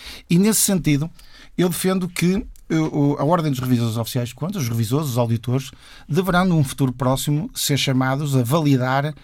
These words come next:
esses apoios que foram concedidos às empresas, nomeadamente, no sentido de, eh, constatar se os mesmos foram apropriadamente utilizados. Eu vou dar um exemplo. Todos nós, eh, temos conhecimento que houve avalos do Estado,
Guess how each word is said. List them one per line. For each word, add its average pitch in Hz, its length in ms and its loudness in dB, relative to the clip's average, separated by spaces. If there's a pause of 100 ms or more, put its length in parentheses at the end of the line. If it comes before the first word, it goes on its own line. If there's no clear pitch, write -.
(160)
esses 147 300 2
apoios 143 460 -2
que - 120 -16
foram 131 240 0
concedidos 127 640 -4
às 110 200 -6
empresas, 127 440 -2
nomeadamente, 120 800 -4 (260)
no 180 100 -2
sentido 165 480 -2
de, 160 280 0 (340)
eh, 139 480 4
constatar 151 680 2
se - 200 -2
os 127 100 0
mesmos 139 500 2 (220)
foram 139 720 2
apropriadamente 135 960 0
utilizados. - 580 -12
Eu 156 60 -2
vou 165 120 -2
dar 156 140 2
um 127 100 2
exemplo. - 380 -8 (440)
Todos 143 280 -2
nós, - 480 0 (140)
eh, 147 180 -6
temos 143 220 0
conhecimento 151 600 0
que 156 140 -2 (300)
houve 131 680 2
avalos 117 540 -4
do 120 80 -4
Estado, 113 500 -4